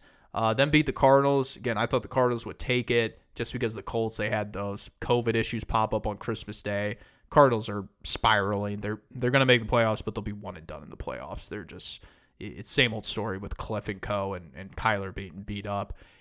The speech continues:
And really, you know, tip my cap to the Indianapolis Colts, but l-,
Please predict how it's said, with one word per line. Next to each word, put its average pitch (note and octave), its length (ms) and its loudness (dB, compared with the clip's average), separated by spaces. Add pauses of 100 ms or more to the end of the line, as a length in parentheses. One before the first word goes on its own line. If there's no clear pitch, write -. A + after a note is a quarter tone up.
(140)
And G#2 480 -6 (280)
really, F#3 520 12 (260)
you B2 80 -2
know, B2 120 2
tip F#3 280 8
my D#3+ 140 10
cap D3+ 500 6 (280)
to D#3+ 100 6
the D#3 200 6
Indianapolis E3 540 6
Colts, F3+ 260 4
but - 340 2 (100)
l-, G#3 120 -6